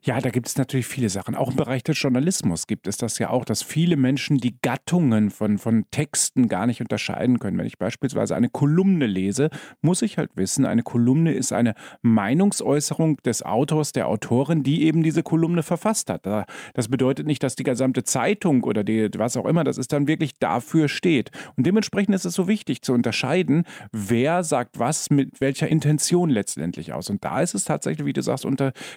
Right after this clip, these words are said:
ganz wichtig zu wissen, ob jemand eine Meinung oder gar eine Unterstellung wirklich von sich gibt oder sogar eine Falschaussage von sich gibt. Und je nachdem, wie ich etwas äußere, kann das auch justiziabel sein. Denn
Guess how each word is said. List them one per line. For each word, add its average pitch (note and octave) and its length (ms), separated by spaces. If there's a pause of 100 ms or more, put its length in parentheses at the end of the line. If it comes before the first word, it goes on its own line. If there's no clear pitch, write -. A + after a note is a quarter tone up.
ganz D3+ 240
wichtig E3 280
zu C#3+ 120
wissen, C#3 200
ob - 140
jemand A2 240
eine G#2+ 140
Meinung C3 500 (200)
oder D#3 180
gar C3 140
eine A#2 120
Unterstellung F3+ 760 (320)
wirklich D3 300
von D3 200
sich C#3 160
gibt E3+ 260
oder C#3 380
sogar C#3 240
eine C#3 100
Falschaussage A2 720
von - 180
sich F2 140
gibt. - 160
Und G#2+ 140
je C3+ 80
nachdem, E3+ 420
wie D#3+ 120
ich C#3 100
etwas A#2+ 260
äußere, D#3+ 380
kann C#3+ 140
das C3 120
auch - 140
justiziabel B2 760
sein. F#2+ 220
Denn F#2+ 140